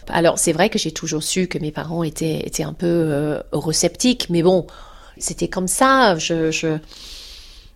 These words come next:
j'y prêtais pas vraiment attention quand j'étais plus jeune. Mais avec ce, ce référendum, euh, ça, ça a vraiment fait, euh, remonter, euh, des choses, euh,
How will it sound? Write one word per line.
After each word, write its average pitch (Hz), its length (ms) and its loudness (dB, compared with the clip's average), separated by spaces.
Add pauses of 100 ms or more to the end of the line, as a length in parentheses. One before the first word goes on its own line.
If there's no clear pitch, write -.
j'y - 160 -6
prêtais - 240 -2
pas 165 140 2
vraiment 160 280 0
attention 165 480 0
quand 156 180 -6
j'étais 147 240 -4
plus - 180 -10
jeune. 196 420 6 (640)
Mais 170 160 -6
avec 185 280 -4
ce, 165 260 0
ce 160 160 0
référendum, 160 720 0
euh, 160 180 -2
ça, 160 400 -4
ça 160 200 -4
a - 20 -4
vraiment 202 380 -2
fait, 190 320 0
euh, 160 260 2 (1200)
remonter, 175 720 -2
euh, 151 360 -2
des 151 160 -4
choses, 175 380 0
euh, 156 280 -2